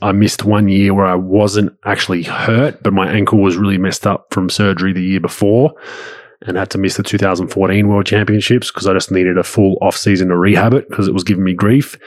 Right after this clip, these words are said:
Most clubs are on the fence. They don't, they don't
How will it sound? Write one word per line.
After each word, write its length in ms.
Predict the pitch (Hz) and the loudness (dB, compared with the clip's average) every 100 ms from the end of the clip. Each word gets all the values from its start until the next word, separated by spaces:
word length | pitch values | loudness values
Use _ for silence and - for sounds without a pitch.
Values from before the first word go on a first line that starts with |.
| - - - _ - _ _ 123 | -20 -20 -20 _ -20 _ _ -6
Most 400 | 131 170 - - | 0 0 -2 -6
clubs 920 | - 160 160 151 139 - - - - - | -2 0 2 2 -2 -4 -8 -10 -12 -10
are 140 | 110 110 | -4 0
on 180 | 127 | 2
the 60 | 117 | 0
fence. 400 | - 123 143 - | 0 0 0 0
They 100 | 120 | 0
don't, 300 | 127 120 101 _ | 0 -2 -6 _
they 160 | 104 117 | -4 -2
don't 320 | 127 117 | 0 -2